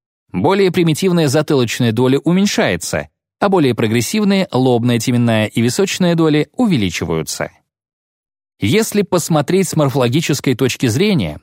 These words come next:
то строение тела человека умелого представляет собой нечто среднее между грацильными австралопитеками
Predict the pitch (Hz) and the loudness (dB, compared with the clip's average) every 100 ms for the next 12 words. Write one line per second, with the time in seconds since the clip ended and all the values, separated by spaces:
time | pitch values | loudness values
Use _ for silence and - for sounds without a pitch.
0 | _ - 107 - 127 170 208 196 156 185 | _ -2 -2 0 0 2 2 2 2 2
1 | 180 151 147 139 131 123 117 196 170 95 | 2 0 0 2 2 2 2 2 2 0
2 | 90 117 - - 139 208 190 - 151 170 | 0 -2 -2 -2 2 2 0 0 0 2
3 | 151 175 - 151 - 147 165 151 143 147 | 2 0 0 -2 0 0 2 2 2 0
4 | 127 117 120 120 113 - 143 120 107 101 | 0 -2 0 0 0 0 0 2 2 0
5 | 95 - 104 87 123 214 196 185 147 | -2 0 0 0 -2 -2 0 0 0